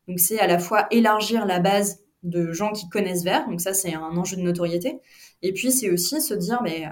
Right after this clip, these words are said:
OK, une fois que les gens nous connaissent et qu'ils nous aiment, parce qu'ils sont abonnés à la newsletter, comment, euh, eh bien, ils peuvent nous soutenir. Donc ça, c'est, euh,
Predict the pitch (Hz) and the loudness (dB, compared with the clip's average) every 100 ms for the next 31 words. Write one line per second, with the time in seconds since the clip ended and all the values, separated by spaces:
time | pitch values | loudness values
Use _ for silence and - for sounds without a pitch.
0 | - - 196 226 214 202 247 240 214 220 | -14 -12 -8 -2 -2 -2 -2 0 0 0
1 | 202 190 190 311 - 175 180 175 175 202 | -2 -2 -2 -2 -2 -4 -2 0 2 2
2 | 294 208 147 175 - 226 214 190 190 180 | 2 -2 -6 -8 -6 -2 -2 0 0 0
3 | 170 170 160 165 254 - _ _ _ - | 0 -2 -4 -6 -8 -10 _ _ _ -4
4 | 202 214 247 208 170 165 156 156 170 208 | 0 2 2 2 0 -4 -6 -6 -2 0
5 | 208 208 220 196 - - 170 175 160 196 | 0 0 0 0 -4 -8 -6 -6 -4 -2
6 | 202 175 165 156 | -2 -2 -4 -8